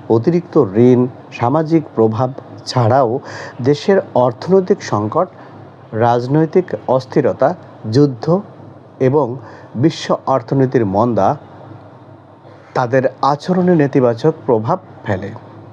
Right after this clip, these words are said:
তাই প্রতিষ্ঠানকে সম্মান বজায় রেখেই সঠিকভাবে নিয়ম কার্যকর করতে হবে, যাতে নতুন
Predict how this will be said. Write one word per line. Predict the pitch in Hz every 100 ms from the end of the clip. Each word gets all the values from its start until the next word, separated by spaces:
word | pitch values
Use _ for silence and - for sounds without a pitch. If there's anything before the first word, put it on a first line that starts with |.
| -
তাই | 123 101 104 - - -
প্রতিষ্ঠানকে | 151 147 202 - - 113 110 107 180 220 - - - -
সম্মান | - 139 139 151 165 185 - 110
বজায় | 110 113 127 139
রেখেই | 156 151 190
সঠিকভাবে | 180 139 123 135 110 98 123 151 - - -
নিয়ম | 107 123 156 175 - -
কার্যকর | 107 104 110 110 180 196 -
করতে | 107 98 -
হবে, | - 104 - - - -
যাতে | 110 117 117 151 120 - - - -
নতুন | 120 123 170 180